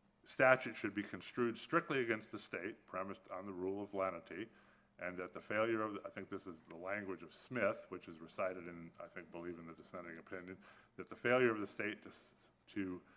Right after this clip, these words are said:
say with specificity what the unit of prosecution is, the statute should be strictly construed against the state. And what we're not, we're,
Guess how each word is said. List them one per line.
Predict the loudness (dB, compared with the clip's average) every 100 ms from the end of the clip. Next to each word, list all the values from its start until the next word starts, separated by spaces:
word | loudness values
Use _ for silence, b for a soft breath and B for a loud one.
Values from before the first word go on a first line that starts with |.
| b b b
say | -6 4 6 6
with | 4 0 4
specificity | 4 4 -2 0 0 -2 0 2
what | 0 -2
the |
unit | -2 -2 -2
of | 0
prosecution | 4 4 4 -4 -4 -2 -6 -6
is, | -6
the | -10
statute | 0 2 2 0 -8
should | -8 -6
be | -6
strictly | -6 -4 -4 -4
construed | -8 -8 -8 -2 0 0 -2
against | -4 -6
the | -10
state. | 2 4 4 -2 -14 B B B B -6
And | -2
what | 0
we're | 8
not, | 10 10 8 -6
we're, | -6